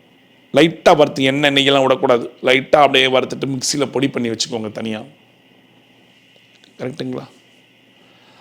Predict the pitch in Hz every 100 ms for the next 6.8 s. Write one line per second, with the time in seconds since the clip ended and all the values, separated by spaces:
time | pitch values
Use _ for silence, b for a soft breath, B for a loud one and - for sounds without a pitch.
0 | b - 170 202 190 240 277 247 190 156
1 | 135 127 123 123 - - _ 147 175 170
2 | - 214 233 185 170 156 143 131 135 135
3 | - _ - 139 - 143 160 131 131 151
4 | 131 113 120 - 175 - b b b b
5 | - 160 170 151 160 220 233 208 170 175
6 | 160 147 160 139 123 104 135